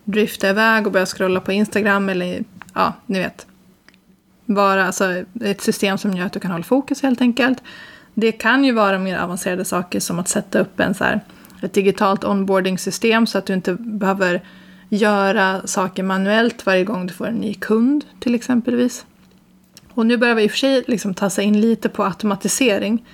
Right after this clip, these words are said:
Och det är också en av de punkterna som jag kommer fokusera på i slutet av tjugohundratjugotvå och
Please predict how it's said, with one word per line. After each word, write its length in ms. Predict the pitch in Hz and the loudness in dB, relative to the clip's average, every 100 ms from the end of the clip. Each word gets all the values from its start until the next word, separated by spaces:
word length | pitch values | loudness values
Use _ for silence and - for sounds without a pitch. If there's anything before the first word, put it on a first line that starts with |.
| - - - - - | -20 -20 -20 -10 -2
Och 100 | 214 | 2
det 120 | 233 | 2
är 60 | |
också 280 | 233 - - | 0 -2 0
en 200 | 226 208 | 2 2
av 80 | 190 | 2
de 200 | 196 185 | 0 0
punkterna 460 | 202 190 220 208 175 | -2 -2 0 -2 0
som 180 | 208 | 2
jag 280 | 208 254 233 | 2 2 0
kommer 280 | - 196 190 | -2 -2 -2
fokusera 600 | - 220 - 180 208 190 | -6 -8 -8 -2 0 0
på 320 | 190 196 202 208 - - - - - - - | -4 -6 -4 -6 -12 -20 -20 -20 -20 -8 -2
i 100 | 220 | 0
slutet 440 | 254 277 269 226 | 2 0 0 0
av 180 | 214 214 | 0 0
tjugohundratjugotvå 640 | - 196 - 208 - 208 | -2 -2 -4 -6 0 2
och 320 | 196 190 - | 2 -4 -6